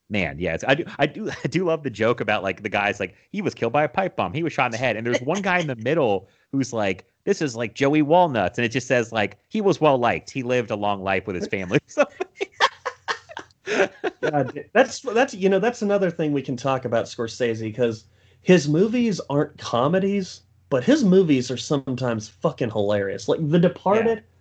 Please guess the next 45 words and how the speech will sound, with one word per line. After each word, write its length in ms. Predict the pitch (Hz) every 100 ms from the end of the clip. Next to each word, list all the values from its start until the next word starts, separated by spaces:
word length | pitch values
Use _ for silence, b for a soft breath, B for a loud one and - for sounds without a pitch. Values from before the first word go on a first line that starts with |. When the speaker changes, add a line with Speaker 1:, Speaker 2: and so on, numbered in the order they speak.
| _ -
Speaker 1:
Yeah. 80 | -
<laughs> 40 | 156
Speaker 2:
I 120 | 262
laugh 400 | 196 156 160 165
my 160 | 135 117
ass 320 | 120 110 -
off 220 | 104 -
during 240 | 120 110
this 180 | 110 107
movie, 220 | 120 113 113
Speaker 1:
So 40 |
Speaker 2:
and 60 | 117
Speaker 1:
much 80 |
Speaker 2:
I 20 | 160
would 160 | 156
Speaker 1:
funny 60 | 135
Speaker 2:
not 220 | 135 123
Speaker 1:
stuff 80 | -
in 40 |
The 60 | -
Speaker 2:
by 100 | 123
Speaker 1:
Departed. 220 | 113 131
Speaker 2:
any 200 | 131 127
means 340 | 117 113 110 -
call 300 | - 113 110
it 100 | 101
a 60 |
comedy. 580 | - 110 101 98 98 - _ _ _ _ _ _ _ _
Speaker 1:
Yeah, 280 | 123 160 92 -
but 100 | 131
there's 140 | 139
still 140 | - 156
so 120 | 151
much 140 | 131
funny 180 | - 127
stuff 240 | 113 123 123
that 80 | 98
I 40 |
laugh 300 | 98 120 123
at. 100 | 80
It's 140 | 80 -
insane. 380 | - 120 92 85
And, 140 | 104
like, 240 | 101 95
uh, 280 | 98 87 82